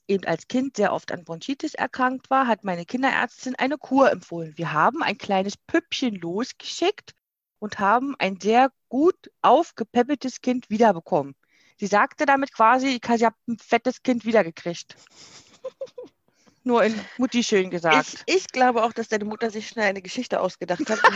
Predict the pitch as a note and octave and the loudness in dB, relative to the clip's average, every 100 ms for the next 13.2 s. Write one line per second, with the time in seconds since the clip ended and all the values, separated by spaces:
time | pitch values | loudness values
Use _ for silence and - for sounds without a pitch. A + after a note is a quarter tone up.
0 | - - - G#4+ C#5 E4+ A#4+ A#4+ - A3 | 4 4 6 8 10 8 8 8 8 4
1 | A3+ A3 G#3+ A3 B3+ E4 A3+ G3 F3 E3 | 2 2 4 6 4 2 2 2 4 4
2 | E3 E3 D3 C3 B3 - F4+ F4 D#4+ C#4+ | 4 2 2 4 4 2 0 6 6 8
3 | D4 E4+ C#4+ C4+ E4 B3 D4+ D4 C4 C4 | 6 4 6 6 8 6 6 2 2 2
4 | - A3+ G#3 G3 - - - C#4 C4+ E4+ | -2 -2 -2 -4 -12 -2 2 2 0 0
5 | F4 E4 - C4+ C4+ - - C#4 - - | 4 4 2 2 2 2 -2 2 2 0
6 | - G#4 - B4 C5+ - C5 - - - | -6 -6 0 2 4 4 2 2 0 4
7 | - - A4+ _ _ _ _ _ _ - | 2 4 0 _ _ _ _ _ _ -2
8 | F3 D#3 - _ - - - C4 A#3+ F3 | -2 -2 -6 _ -14 -10 -2 -2 2 0
9 | E3+ - D#3+ D#3+ - E3+ - E3 _ _ | -2 -8 -12 -12 -16 -20 -18 -18 _ _
10 | _ _ _ _ _ _ _ _ _ G3 | _ _ _ _ _ _ _ _ _ -16
11 | - F#3+ F#3+ F#3 - E3+ E3 _ - C4+ | -6 -6 -6 -16 -16 -18 -18 _ -4 0
12 | D4+ A#3+ - G#3+ G3+ F3+ F#3 - - F#3 | 2 2 2 0 0 -6 -8 -14 -12 -12
13 | F3+ | -12